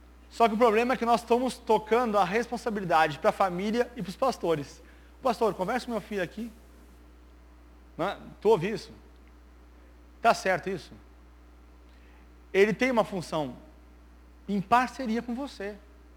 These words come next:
Mas ele não pega a sua função. Você é pai.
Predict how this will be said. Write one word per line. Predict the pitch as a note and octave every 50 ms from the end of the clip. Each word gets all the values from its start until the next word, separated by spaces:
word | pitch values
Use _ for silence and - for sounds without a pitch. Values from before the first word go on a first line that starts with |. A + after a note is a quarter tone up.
| - - - - - - - - -
Mas | - E3+ F3+ F3 D#3 D#3+
ele | G3 G3+
não | G#3 A#3+ C4+ B3+ - - - - - -
pega | - B3 C#4+ C#4 B3 G#3
a |
sua | - - F3+
função. | C#3 - D#3 C3+ - - C3 A2+ G#2 F#2+ - - - - - - -
Você | D3 D3+ - - E4+
é | F#4+
pai. | - - F3 D3+ B2+ A2 G#2